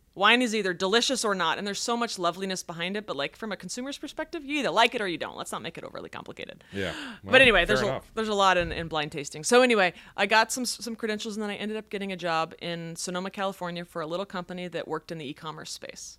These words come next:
Speaker 2: What was it called?
Speaker 1: It's called Wine Country Connect.
Speaker 2: Okay.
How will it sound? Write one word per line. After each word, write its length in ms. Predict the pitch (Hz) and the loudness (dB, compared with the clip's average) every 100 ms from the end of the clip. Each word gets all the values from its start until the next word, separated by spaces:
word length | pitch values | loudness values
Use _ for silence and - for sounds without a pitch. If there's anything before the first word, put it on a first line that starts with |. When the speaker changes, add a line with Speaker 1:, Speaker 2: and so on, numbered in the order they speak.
| _ | _
Speaker 2:
What 120 | - | -14
was 80 | 101 | -12
it 60 | 101 | -10
called? 240 | 123 104 - _ | -8 -10 -12 _
Speaker 1:
It's 80 | - | -20
called 180 | - 175 | -10 -6
Wine 180 | 160 170 | -4 -4
Country 300 | 185 190 196 | -6 -8 -10
Connect. 500 | - 165 - - - _ | -10 -10 -12 -14 -20 _
Speaker 2:
Okay. 200 | - 90 | -10 -10